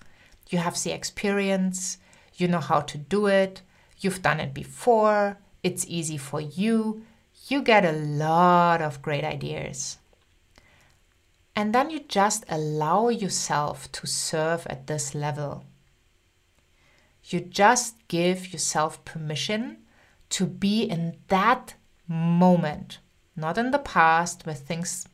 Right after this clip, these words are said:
didn't work out the way you wanted, not in the future where you might be afraid you're not gonna make it. You're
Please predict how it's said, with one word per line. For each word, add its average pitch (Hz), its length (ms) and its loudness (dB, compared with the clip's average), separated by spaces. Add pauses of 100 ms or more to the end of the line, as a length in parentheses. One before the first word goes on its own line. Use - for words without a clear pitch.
(100)
didn't 170 240 -2
work 196 200 2
out 202 220 4
the 196 80 -2
way 180 160 0
you 190 160 0
wanted, 156 560 -4 (480)
not 165 300 0
in 208 140 4
the 247 80 4
future 175 840 0
where 156 140 -4
you 156 160 -6
might 156 320 -2
be 202 120 -2
afraid 156 520 -6
you're 156 100 -6
not 156 200 -6
gonna 196 180 0
make 165 360 -2
it. 160 280 -6 (500)
You're 151 140 -8